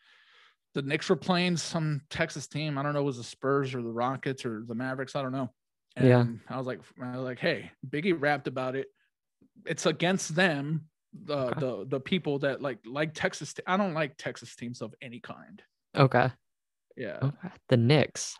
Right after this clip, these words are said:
Speaker 2: I, I can
Speaker 1: Yeah.
Speaker 2: get behind that. The Knicks are a
Speaker 1: Y-
Speaker 2: cool team. I mean,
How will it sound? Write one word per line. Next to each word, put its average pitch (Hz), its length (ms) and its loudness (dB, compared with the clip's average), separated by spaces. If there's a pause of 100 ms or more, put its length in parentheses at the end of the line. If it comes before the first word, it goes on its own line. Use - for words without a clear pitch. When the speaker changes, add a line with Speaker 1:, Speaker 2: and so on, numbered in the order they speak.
Speaker 2:
I, 127 200 8 (500)
I 156 140 4
can 196 100 6
Speaker 1:
Yeah. 190 60 10
Speaker 2:
get 185 100 4
behind 117 320 2
that. - 220 0 (320)
The 143 80 8
Knicks 147 240 8
are 143 220 12 (180)
a 131 80 6
Speaker 1:
Y- - 20 2 (100)
Speaker 2:
cool 120 200 6
team. 117 340 4
I 117 80 4
mean, 117 320 2